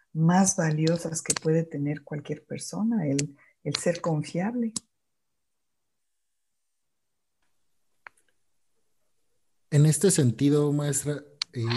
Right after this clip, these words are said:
Speaker 2: haciendo como una, como una reflexión sobre ahora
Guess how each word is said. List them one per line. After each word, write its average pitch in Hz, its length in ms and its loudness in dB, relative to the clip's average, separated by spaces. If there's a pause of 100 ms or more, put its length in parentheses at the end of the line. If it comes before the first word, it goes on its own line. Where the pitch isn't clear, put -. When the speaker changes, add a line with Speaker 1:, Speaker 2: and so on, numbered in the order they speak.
(200)
Speaker 2:
haciendo 151 460 4
como 123 240 6
una, 139 400 6 (3000)
como 147 180 6
una 170 140 8
reflexión 135 560 0
sobre 123 360 0
ahora 135 560 2